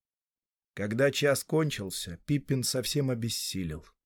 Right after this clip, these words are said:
«Наконец-то!» — подумал он. «Теперь бы я позавтракал за троих».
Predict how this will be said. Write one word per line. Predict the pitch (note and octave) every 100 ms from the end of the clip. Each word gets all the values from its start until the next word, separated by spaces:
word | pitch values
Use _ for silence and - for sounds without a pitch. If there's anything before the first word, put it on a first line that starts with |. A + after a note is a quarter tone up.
| _ _ _ _ _ _ _ _ _
«Наконец-то!» — | F#2 A2 C3 - A#2+ G#2 E2 D#2 - - - - - _ - _ _
подумал | A#2+ A2 A#2 A2 G#2
он. | F2+ - _ _ _ _
«Теперь | C3+ B2 F3+ G3
бы | E3 C#3
я | B2 C3
позавтракал | C#3+ B2 B2 A#2+ C#3 B2 - C3
за | A#2 B2
троих». | G#2 A2+ G#2+ D#2+ - -